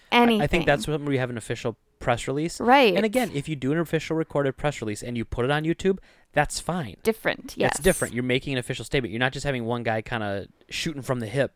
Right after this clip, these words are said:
Speaker 1: you know, like, no pun intended. Like, you don't have, like,
Speaker 2: Mm-hmm.
Speaker 1: this, this off-the-cuff remark coming from a guy. Like, you have an explanation of what's happening in a professional manner.
Speaker 2: Right.
Speaker 1: To, like, news outlets, it's a press release. It's not,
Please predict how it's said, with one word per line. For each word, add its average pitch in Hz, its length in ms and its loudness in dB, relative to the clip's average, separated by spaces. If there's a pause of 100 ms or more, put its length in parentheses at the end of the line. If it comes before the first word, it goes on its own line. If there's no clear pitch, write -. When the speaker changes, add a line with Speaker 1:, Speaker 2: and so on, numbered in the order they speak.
Speaker 1:
you 120 120 -4
know, 107 240 -4
like, 107 280 -2
no 113 120 -2
pun 117 220 -4
intended. 139 420 -4
Like, 107 160 2
you 101 60 0
don't 98 100 0
have, 190 160 0
like, 107 120 2
Speaker 2:
Mm-hmm. 160 80 -4
Speaker 1:
this, 107 260 -6 (360)
this 120 160 -4
off-the-cuff - 680 0
remark 113 400 -2
coming 113 240 -8
from 117 140 -10
a 104 40 -8
guy. 139 160 2
Like, 113 220 -6
you 113 60 -6
have 120 260 -4
an 110 80 -6
explanation 110 540 -8
of - 20 -6
what's 104 140 -8
happening 110 280 -6
in 98 80 -12
a 101 60 -10
professional 101 480 -8
manner. - 260 -20 (220)
Speaker 2:
Right. 208 300 0
Speaker 1:
To, 135 80 0
like, 113 200 0
news 117 240 -2
outlets, 101 360 -2
it's - 100 -14
a 107 60 -8
press - 300 -8
release. 90 220 -12
It's - 160 -12
not, 104 280 -4